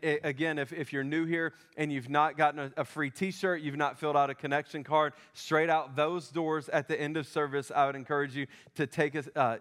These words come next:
to go out there and fill out a connect card and get your free t-shirt. We want to connect with you and follow up with you. Well, last week, we began a new sermon series called Retold.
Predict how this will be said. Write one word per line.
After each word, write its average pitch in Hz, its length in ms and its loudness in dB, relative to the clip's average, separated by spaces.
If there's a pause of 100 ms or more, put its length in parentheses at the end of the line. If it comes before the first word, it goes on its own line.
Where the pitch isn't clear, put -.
to 151 120 -4
go 143 160 2
out 143 160 0
there 139 200 -2 (300)
and 131 320 -2
fill 151 220 2
out 143 140 4
a 135 40 -6
connect 135 360 -2
card 131 280 0 (260)
and 131 220 -2
get 131 200 2
your 131 200 0
free 123 260 -4
t-shirt. 123 520 -2 (280)
We 131 180 -2
want 131 160 -2
to 117 40 -6
connect 131 380 0
with 131 240 -6
you 123 160 -4 (260)
and 123 160 -4
follow 117 400 0
up 110 240 -2 (240)
with 120 260 -2
you. 104 200 -8 (800)
Well, 135 360 0 (320)
last 170 320 4
week, 170 200 0
we 160 140 0
began 156 440 -2
a 147 120 -2
new 151 180 -2
sermon 147 420 -2
series 131 420 -4
called 123 460 -2
Retold. 123 680 -4